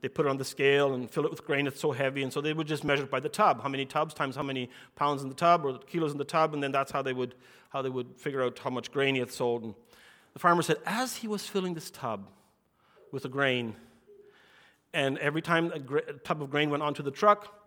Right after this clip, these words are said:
he all of a sudden realized, once in a while, the guy who was buying grain from him would put a little extra mark on the paper that he was, had there hanging there to check mark how much grain he was loading. The farmer, was, this, this buyer was trying to steal from him. So, and then he would load another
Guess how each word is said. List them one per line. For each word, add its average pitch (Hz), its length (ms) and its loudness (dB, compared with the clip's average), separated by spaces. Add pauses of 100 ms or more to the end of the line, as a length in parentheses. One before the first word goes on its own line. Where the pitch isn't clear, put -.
(180)
he - 200 -10
all 226 180 -2
of 285 80 -4
a 269 40 -10
sudden 254 260 -6
realized, 190 580 -4
once 123 260 -10
in 247 80 -6
a 262 40 -2
while, 202 380 2 (600)
the 156 60 -4
guy 165 340 8
who 165 120 0
was 147 100 0
buying 151 300 0
grain 165 160 0
from 151 120 -6
him 143 40 -4
would 139 180 -8
put 160 120 -12
a 151 40 -12
little 185 180 -6
extra - 360 -16
mark 175 340 -10
on 147 140 -10
the 139 60 -12
paper 170 320 -10
that 131 200 -10
he - 60 -12
was, 127 220 -10 (120)
had 139 220 -6
there 131 140 0
hanging 143 300 -4
there 117 180 -2 (300)
to 156 80 -20 (120)
check - 220 -4
mark 127 180 -4
how 135 120 -8
much 127 280 -8
grain 139 240 -4
he 127 100 -8
was 113 220 -10
loading. 110 320 -6 (480)
The - 60 -8
farmer, 185 340 -8
was, - 260 -10
this, 151 140 -8
this 147 220 -8
buyer 185 260 -4
was 156 140 -8
trying 160 240 -10
to 165 80 -10
steal 214 300 -12
from 147 220 -14
him. 104 200 -14 (680)
So, 143 260 2
and 151 120 0
then 143 80 2
he 147 100 -2
would 135 220 -2
load 135 160 2
another 127 320 -2